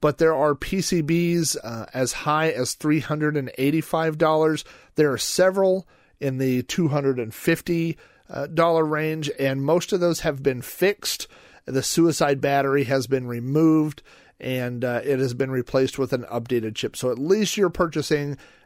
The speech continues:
uh, a game that you know is not going to die, uh, if you, if you leave it laying around. Uh, would I buy this game again? Probably. And that, <laughs> that is a case of my heart talking over my brain.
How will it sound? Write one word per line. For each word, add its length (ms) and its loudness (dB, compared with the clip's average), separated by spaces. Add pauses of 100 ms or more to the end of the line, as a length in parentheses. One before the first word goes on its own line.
uh, 320 -4
a 100 0
game 440 2
that 260 -2
you 160 -2
know 180 2
is 120 -2
not 240 0
going 220 -2
to 100 -6
die, 640 -2 (340)
uh, 240 -8
if 220 -8
you, 320 -4
if 200 -6
you 120 -4
leave 240 -2
it 120 -4
laying 320 -6
around. 520 -10 (440)
Uh, 280 -4
would 160 4
I 100 2
buy 220 2
this 180 -2
game 220 -2
again? 400 2 (260)
Probably. 800 -2
And 240 0
that, 220 2 (500)
<laughs> 460 -8
that 280 4
is 240 2
a 140 2
case 340 0
of 220 0
my 280 2
heart 760 0 (400)
talking 600 -2
over 340 2
my 240 -2
brain. 540 -6